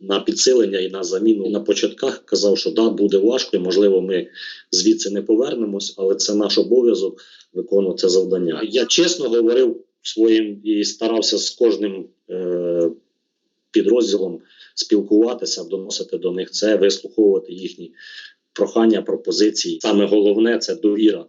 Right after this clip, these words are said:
підлеглих до свого командира, щоб вони, е, солдат повинен знати, на що він іде і що він буде, що його чекає. Обманювати солдата нельзя. Були важкі бо-, бої на Херсонському напрямку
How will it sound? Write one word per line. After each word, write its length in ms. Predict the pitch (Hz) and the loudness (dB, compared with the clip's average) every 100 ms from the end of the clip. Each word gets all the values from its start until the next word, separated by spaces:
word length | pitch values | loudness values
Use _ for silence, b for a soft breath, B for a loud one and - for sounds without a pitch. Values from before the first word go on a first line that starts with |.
| - | -14
підлеглих 640 | 92 98 101 87 - _ _ _ | -6 -4 -4 -8 -14 _ _ _
до 360 | 78 82 82 | -12 -8 -6
свого 320 | - 104 90 90 | -2 0 2 0
командира, 600 | 87 87 87 104 92 - _ _ _ | -4 -6 0 0 0 -6 _ _ _
щоб 200 | - 87 | -12 -6
вони, 560 | 87 85 95 95 90 - 92 | -4 0 0 0 -2 -2 -2
е, 240 | 85 80 80 76 - _ _ _ | -2 0 -2 -6 -12 _ _ _
солдат 440 | - 120 113 131 - | -2 0 0 0 0
повинен 340 | 120 117 113 | 2 2 0
знати, 340 | 110 117 - | -2 -4 -6
на 120 | 85 87 | -12 -8
що 220 | - 87 | -4 -4
він 160 | 87 | -4
іде 480 | 90 98 120 101 80 _ | -4 0 0 0 -4 _
і 440 | 85 82 80 78 - _ | -8 -6 -6 -8 -12 _
що 220 | - 101 | -4 0
він 140 | 87 85 | 0 -2
буде, 360 | 90 87 80 - _ _ _ | -2 0 0 -4 _ _ _
що 200 | - 107 | -2 2
його 220 | 101 92 | 2 2
чекає. 460 | - - - 78 - _ _ | 0 -6 -10 -14 -16 _ _
Обманювати 580 | 104 120 123 110 104 98 | -2 0 2 2 2 -4
солдата 500 | - 101 123 120 92 | -4 -2 -2 -4 -6
нельзя. 360 | 85 82 80 - _ - | -8 -8 -8 -10 _ -2
Були 300 | 131 143 127 | 2 4 4
важкі 320 | 117 - 123 | 2 -2 -6
бо-, 280 | 104 117 117 | 0 0 0
бої 720 | 101 - 110 131 135 123 107 | -2 2 2 2 0 2 2
на 340 | 98 98 101 | 0 -8 -8
Херсонському 800 | 98 117 113 117 107 - 104 95 | -4 -2 -2 -2 -2 -4 -10 -6
напрямку 680 | 107 120 117 95 90 90 85 | -4 -4 -4 -8 -6 -6 -6